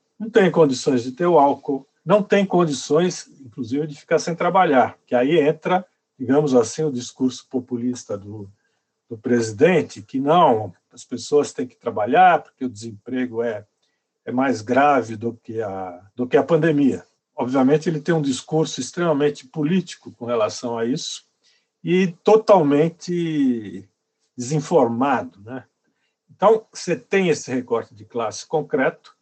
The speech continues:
tá? Na hora que começar a chegar na periferia,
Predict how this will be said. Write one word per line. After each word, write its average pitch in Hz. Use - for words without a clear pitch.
tá? 147
Na 156
hora 165
que -
começar 151
a 165
chegar 131
na 120
periferia, 110